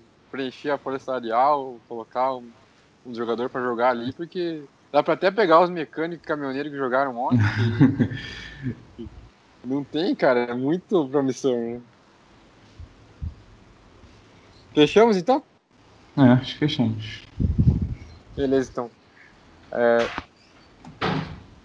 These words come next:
Speaker 1: terminamos aqui mais uma, uma edição do Mavis Cast. Agradeço novamente a participação do Guilherme. Sigam ele nas redes sociais. Vou deixar ele fazer o jabazinho dele aqui no final.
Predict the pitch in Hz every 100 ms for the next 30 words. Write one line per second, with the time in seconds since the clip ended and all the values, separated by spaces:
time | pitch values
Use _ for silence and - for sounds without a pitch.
0 | - 196 190 196 208 185 170 190 190 185
1 | 175 170 156 160 160 - 175 175 165 151
2 | 143 160 151 - - 175 208 - - -
3 | _ _ _ - 135 143 143 180 170 170
4 | 175 170 156 160 151 147 143 - 143 -
5 | 165 147 135 131 151 170 175 _ _ _
6 | _ _ _ _ _ - 160 160 165 170
7 | 165 147 156 160 143 139 131 175 165 -
8 | 147 143 - 151 151 139 147 147 135 127
9 | 143 135 139 131 - 147 - 123 131 170